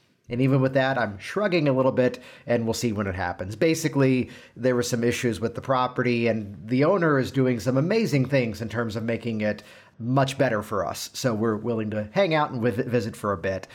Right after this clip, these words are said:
Uh, my parents now live in Kill Devil Hills, North Carolina, so we saw an opportunity to stop by and visit them for two weeks, maybe three. We'll, we'll see where it all goes. And, and I'll tell you, the theme of the episode this week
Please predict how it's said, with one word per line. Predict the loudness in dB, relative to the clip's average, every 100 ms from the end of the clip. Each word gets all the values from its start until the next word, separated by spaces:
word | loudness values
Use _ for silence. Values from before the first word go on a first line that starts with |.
| -20 -14
Uh, | -6 -4
my | -2 -4
parents | 0 2 2 2
now | 0 2
live | 2 0
in | -4
Kill | -2 0
Devil | 0 -2 -4
Hills, | -4 -4
North | -4 -6 -4
Carolina, | -6 -2 0 2 2 0 -4 -20 -20
so | -2 2 4
we | 4 4 2 0
saw | 2 2
an | 4
opportunity | 2 -2 -4 -4 -2 -2
to | -4
stop | -4 -2 -2
by | -2 -2
and | -4
visit | -4 -6 -6
them | -6 -4
for | -6 -4 -2 -2 -8 _ _ _
two | 2
weeks, | 2 2 -2 -12 -14 _ _ _ _ _ _
maybe | 0 0 0
three. | 2 2 2 -2 -14 _ _
We'll, | 0 4
we'll | 2
see | 4 2
where | 4 4 4
it |
all | 4 2
goes. | 4 2 2 -2 -10 -14 -4
And, | 0 2
and | 2
I'll | 0
tell | 2 2
you, | 4
the | 2
theme | 2 2 2 2
of | 2 2 2
the | 2 2
episode | 2 0 2 2 0 -4 -10
this | 0 0 2
week | 0 0 -6